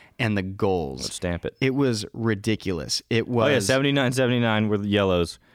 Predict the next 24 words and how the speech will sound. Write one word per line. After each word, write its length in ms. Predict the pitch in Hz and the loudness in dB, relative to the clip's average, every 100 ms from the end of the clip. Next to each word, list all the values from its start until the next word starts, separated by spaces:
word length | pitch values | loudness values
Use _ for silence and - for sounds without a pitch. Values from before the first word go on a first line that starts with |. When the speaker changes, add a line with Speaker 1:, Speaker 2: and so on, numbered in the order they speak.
| _ - | _ -6
Speaker 2:
The 60 | 101 | -2
goal 240 | 113 117 | 2 2
was 100 | 117 | 2
at 140 | 107 - | 2 0
eighty, 320 | 107 104 95 | 2 2 4
and 100 | 95 | 4
the 40 | 95 | 2
next 240 | 98 - | 2 0
goal 140 | 95 | 0
was 80 | 92 | 0
at 100 | 95 | 2
eighty-four. 560 | 90 90 - - 85 80 | 0 -2 -4 -4 -2 -2
Speaker 1:
Yeah, 180 | 120 92 | -2 -2
Fornals 680 | - - 123 113 113 120 113 | -4 -4 -2 0 0 0 -2
at 100 | 107 | -2
eighty, 380 | 107 101 95 98 | -2 0 0 -2
Bowen 420 | 87 95 90 87 | -2 -2 -2 -2
eighty-four. 500 | 78 87 85 - 78 | -4 -4 -6 -10 -8
Speaker 2:
Like, 140 | 78 92 | -6 -2
yeah, 200 | 107 120 | 0 2
they 120 | 123 | 0
poked 320 | 127 139 151 | 0 -2 -2
the 60 | 160 | -4
bear. 420 | 165 180 143 | 0 0 0